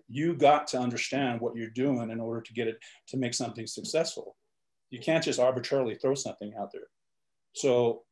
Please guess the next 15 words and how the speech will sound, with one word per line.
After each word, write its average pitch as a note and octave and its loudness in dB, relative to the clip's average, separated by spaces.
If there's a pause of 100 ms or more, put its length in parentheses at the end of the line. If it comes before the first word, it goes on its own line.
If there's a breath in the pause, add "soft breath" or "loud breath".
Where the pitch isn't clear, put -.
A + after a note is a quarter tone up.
what B2+ -2
you C#3 6
and C#3 6
I A#2+ 4
talk D#3 4
about A2+ 4
is, A#2 -4
is A#2 -4
finding G3 2
these A#2 -2
resources A2+ -2
and A#2 -2
these, A2+ -8
um, G#2+ -6 (200)
opportunities A#2+ -2